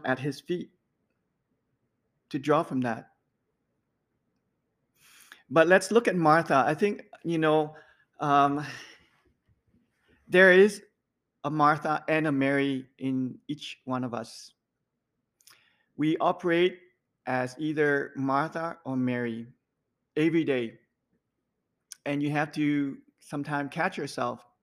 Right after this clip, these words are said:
"Joe, are you a Martha today or are you a Mary today?" And, um, it's not a bad thing to be a Martha and a Mary,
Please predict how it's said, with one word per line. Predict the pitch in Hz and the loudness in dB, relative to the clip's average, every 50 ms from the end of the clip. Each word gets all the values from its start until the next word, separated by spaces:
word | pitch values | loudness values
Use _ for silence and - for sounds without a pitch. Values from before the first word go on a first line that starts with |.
| _ _ - | _ _ -6
"Joe, | 123 147 151 160 180 208 214 208 - | -4 -2 0 2 2 0 -2 -2 -2
are | - 143 | -2 -2
you | 143 147 147 151 151 147 147 147 - | 0 0 0 0 -2 -2 -4 -4 -4
a | 131 | -6
Martha | 131 131 131 135 143 156 - 165 165 | -4 -2 -2 -4 -4 -6 -10 -12 -8
today | - 190 165 175 175 185 202 - | -6 -4 -4 -2 -2 -2 -2 -2
or | - 143 139 | -2 -2 -2
are | 135 | 0
you | 135 135 135 131 | 0 -2 -2 -2
a | 127 | -2
Mary | 127 131 127 127 131 131 | -2 -2 -2 -2 -4 -6
today?" | 131 127 110 120 113 110 113 - _ _ _ - - - - _ _ _ _ _ _ _ _ _ _ _ _ - | -8 -8 -6 -6 -6 -6 -10 -16 _ _ _ -20 -20 -20 -20 _ _ _ _ _ _ _ _ _ _ _ _ -8
And, | - 131 120 123 123 123 123 123 | -6 -4 -4 -4 -4 -4 -4 -2
um, | 123 120 120 120 123 123 120 120 117 120 - - _ _ _ _ _ _ _ _ _ _ _ _ _ - | -2 -2 -2 -2 -2 -2 -4 -4 -6 -6 -8 -14 _ _ _ _ _ _ _ _ _ _ _ _ _ -14
it's | 147 - - - | -14 -14 -10 -6
not | 170 175 185 208 202 | -2 0 0 0 0
a | 208 | -2
bad | 151 123 - 151 143 147 147 147 | -4 -4 0 4 4 4 4 2
thing | - 156 147 147 147 | 0 -2 -2 -2 -2
to | 147 147 | -4 -6
be | 117 113 139 135 135 131 131 135 127 127 _ - | -4 -2 0 0 0 2 0 0 -2 -4 _ -10
a | - | -6
Martha | 127 123 120 120 120 123 120 - 120 120 123 - - _ _ _ _ _ _ _ _ _ _ - | -4 -2 -2 -2 -4 -4 -6 -6 -6 -6 -6 -10 -14 _ _ _ _ _ _ _ _ _ _ -4
and | 131 127 127 127 123 117 - | -2 0 0 0 -2 -4 -4
a | 120 | -6
Mary, | 120 117 117 113 113 110 107 104 113 120 | -4 -4 -4 -4 -4 -6 -8 -10 -12 -16